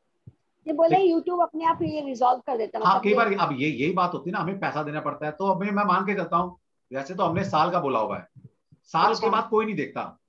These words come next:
Speaker 2: क्योंकि आप जब इतनी बार देख लेते हो तो कितनी बार देखोगे? और उसके बाद भी अगर किसी को चाहिए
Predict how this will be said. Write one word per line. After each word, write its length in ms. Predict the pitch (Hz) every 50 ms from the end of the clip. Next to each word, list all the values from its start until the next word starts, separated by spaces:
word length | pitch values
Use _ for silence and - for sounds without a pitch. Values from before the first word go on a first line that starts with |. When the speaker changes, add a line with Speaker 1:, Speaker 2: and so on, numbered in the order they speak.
| _ _ _ -
Speaker 2:
क्योंकि 220 | 151 156 202 208
आप 340 | 202 185 190 202 196 - - _ - 220
जब 100 | 196 180 190
इतनी 220 | 185 - 208 214
बार 200 | 185 185 185 180
देख 180 | 143 147 175 180
लेते 220 | 196 185 - 196
हो 60 | 185
तो 80 | - -
कितनी 260 | - - 196 196 240
बार 140 | 240 214 170
देखोगे? 400 | 143 131 - 120 104 104 101 104 - _ _ _ -
और 80 | 208 190
उसके 360 | - - 214 202 208 247 247
बाद 320 | 185 - 139 139 139 208
भी 80 | 208 254
अगर 160 | 247 247 240
किसी 180 | - 220 170 -
को 80 | 233
चाहिए 520 | 190 - 170 147 147 143 147 120 87 -